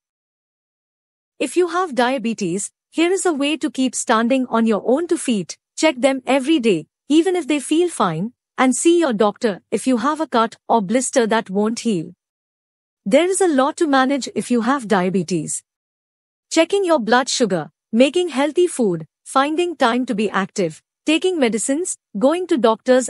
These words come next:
appointments. With all that, your feet might be the last thing on your mind. But daily care is one of the best ways to prevent foot complications. About half of all people with diabetes have some kind of nerve damage.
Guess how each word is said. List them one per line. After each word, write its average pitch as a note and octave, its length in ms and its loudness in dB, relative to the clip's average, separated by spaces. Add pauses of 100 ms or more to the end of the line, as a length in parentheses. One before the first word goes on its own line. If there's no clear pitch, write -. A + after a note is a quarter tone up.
appointments. G#3+ 800 -4 (880)
With A3+ 180 4
all A3+ 220 2
that, D#3+ 340 -4 (160)
your C#4+ 160 2
feet - 380 0
might C4 260 0
be C#4 120 -2
the G#3 100 2
last F#3+ 460 -2
thing C4+ 220 -2
on A#3+ 180 2
your A#3+ 100 2
mind. F#3 460 -2 (920)
But A#3+ 160 2
daily E4 320 2
care C#4+ 360 2
is G3+ 200 0
one B3+ 220 0
of C#4 120 -6
the A3 100 4
best G#3 400 -2
ways A3+ 320 2
to B3+ 100 -4
prevent C4 420 -2
foot - 280 -8
complications. F#3+ 880 -4 (880)
About C4+ 360 2
half E4+ 220 0
of F#4+ 160 0
all D#4+ 220 2
people D#4 380 0
with A#3 160 0
diabetes G#3+ 640 0
have A#3 180 -2
some B3 300 -2
kind C4+ 300 2
of B3+ 160 -4
nerve A3+ 280 2
damage. E3+ 520 -2